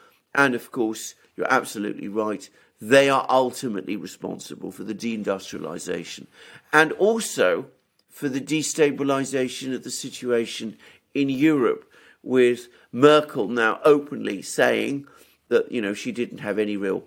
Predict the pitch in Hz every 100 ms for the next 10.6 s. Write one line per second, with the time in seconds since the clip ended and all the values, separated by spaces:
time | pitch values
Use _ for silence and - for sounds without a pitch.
0 | - _ - 127 117 - 120 - 131 117
1 | 113 - 123 123 - - - - _ _
2 | _ - 113 113 113 - - - 143 139
3 | 139 139 _ - 117 110 127 135 120 101
4 | 104 110 127 143 143 - - 113 - -
5 | 139 123 110 107 107 117 110 - 98 95
6 | 101 113 117 117 - - - - 113 113
7 | 120 110 - 120 - - 110 107 101 107
8 | 101 92 87 95 _ _ - - - 156
9 | 131 156 160 151 117 170 165 175 156 -
10 | 202 190 147 170 160 143